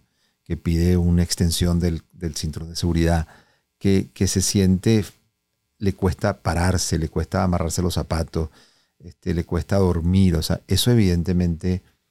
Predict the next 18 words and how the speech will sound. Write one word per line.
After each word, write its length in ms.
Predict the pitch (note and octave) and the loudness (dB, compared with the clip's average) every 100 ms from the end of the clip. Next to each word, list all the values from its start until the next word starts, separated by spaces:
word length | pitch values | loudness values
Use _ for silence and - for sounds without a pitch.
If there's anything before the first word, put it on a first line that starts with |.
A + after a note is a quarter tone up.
| _ _ _ | _ _ _
tiene 240 | - F#2 | -2 0
temas 300 | F#2 F#2 G2 | 2 2 2
higiénicos 480 | F2 F2+ F2 F2+ F#2 | 2 2 2 2 0
incluso 280 | E2 D#2 - | 0 -4 -4
para 140 | F2+ | -2
lavarse 320 | E2 E2 E2 E2+ | 0 -2 -2 -2
el 60 | |
área 180 | E2+ E2+ | 0 0
genital 460 | E2 D#2 - F2+ E2 | 0 -2 -2 -2 -2
porque 240 | - D#2+ | -6 -6
tiene 180 | D#2 E2 | -4 -4
un 100 | E2+ | -4
delantal 540 | E2+ E2 D#2+ D#2 D#2 | -4 -4 -4 -6 -6
de 100 | E2 | -4
grasa 320 | E2 D#2 - | -4 -4 -6
que 140 | E2 E2 | -8 -6
lo 120 | D2 | -8
cubre. 460 | - G#2 F#2+ F2 | -4 0 2 0